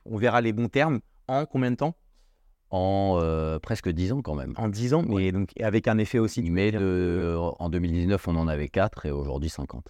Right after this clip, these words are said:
Speaker 1: Ah voilà, donc, euh,
Speaker 2: Voilà.
Speaker 1: sur, en trois ans, euh, même pas quatre ans, t'as
Speaker 2: Boule
Speaker 1: réussi
Speaker 2: de neige
Speaker 1: à
Speaker 2: qui a grossi d'un coup.
Speaker 1: Ouais, donc franchement, thématique assez folle. Je pense que c'est cool parce que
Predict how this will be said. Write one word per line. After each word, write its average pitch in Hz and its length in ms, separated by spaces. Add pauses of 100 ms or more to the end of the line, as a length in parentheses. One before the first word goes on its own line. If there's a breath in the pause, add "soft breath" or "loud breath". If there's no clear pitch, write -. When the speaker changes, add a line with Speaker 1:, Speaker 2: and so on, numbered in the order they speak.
(120)
Speaker 1:
Ah 120 80
voilà, 98 180
donc, 85 200
euh, 92 260
Speaker 2:
Voilà. 65 220
Speaker 1:
sur, - 180
en 92 160
trois 113 320
ans, 120 240
euh, 104 120
même 107 180
pas 117 100
quatre - 300
ans, 139 100
t'as 104 120
Speaker 2:
Boule 107 80
Speaker 1:
réussi 98 100
Speaker 2:
de 98 120
neige 110 120
Speaker 1:
à - 20
Speaker 2:
qui 95 120
a 87 60
grossi 82 400
d'un 78 140
coup. - 180
Speaker 1:
Ouais, 113 140 (160)
donc 110 180
franchement, 131 320
thématique 131 440
assez 131 200
folle. 147 240
Je 143 60
pense 160 160
que 165 60
c'est 170 160
cool 196 100
parce 139 160
que 131 160